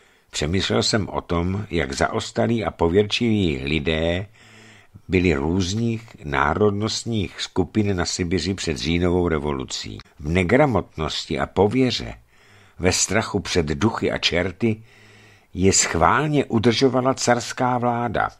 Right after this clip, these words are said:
aby jich mohla lépe využívat, vykořisťovat je a udržovat v poslušnosti a bázni před vladařskou a buržoazní zvůlí.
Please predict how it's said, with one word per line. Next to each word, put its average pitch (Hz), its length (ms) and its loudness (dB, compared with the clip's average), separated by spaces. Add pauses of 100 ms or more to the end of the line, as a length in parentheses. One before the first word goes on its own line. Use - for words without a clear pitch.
(680)
aby 87 200 2
jich 107 220 2
mohla 104 320 6
lépe 98 420 6
využívat, 85 800 0 (500)
vykořisťovat 92 1000 4
je 98 240 2 (480)
a - 200 2
udržovat 113 560 4
v - 40 -20
poslušnosti - 1040 -2
a 76 160 -2
bázni 85 640 4
před 80 260 -4
vladařskou 98 960 2 (340)
a 71 100 0
buržoazní 71 880 -2
zvůlí. 53 640 -8